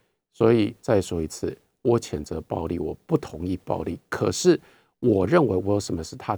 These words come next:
这一部分的行为也不应该被忽略。Will Smith就是要告诉这样的人，你一直到，一天到晚用这种方式去取笑你认为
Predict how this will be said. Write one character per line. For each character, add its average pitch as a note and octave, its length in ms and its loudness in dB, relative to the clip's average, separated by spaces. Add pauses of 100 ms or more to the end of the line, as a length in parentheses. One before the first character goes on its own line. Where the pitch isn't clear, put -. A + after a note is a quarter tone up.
这 - 200 2
一 C#3+ 100 4
部 B2 180 4
分 F#2+ 160 -4
的 E2 80 -6
行 - 240 -12
为 D#2+ 220 -8
也 F2+ 120 -4 (120)
不 F3+ 180 0
应 E3+ 160 2
该 D3 160 0
被 B2 220 -2
忽 D3 340 2
略。 C#3 180 4 (420)
Will C#3 180 8
Smith G#2 380 0
就 G2 180 0
是 G2 160 -2
要 E2 100 -2
告 F2+ 180 -4
诉 E2 220 -6
这 - 140 0
样 E2 100 -2
的 - 100 -8
人， G2 220 -4 (380)
你 B2 260 2
一 F#3+ 140 0
直 - 260 -6
到， F#3+ 260 2
一 G3 80 2
天 F#3 320 2
到 F3 180 0
晚 D#2+ 240 -8
用 D3+ 140 6
这 C3+ 140 0
种 F#2+ 80 0
方 A2 160 -4
式 A2 140 -2
去 G#2+ 160 -4
取 - 260 -12
笑 A2+ 180 2
你 A2 320 4
认 C4 280 4
为 G#2 260 -2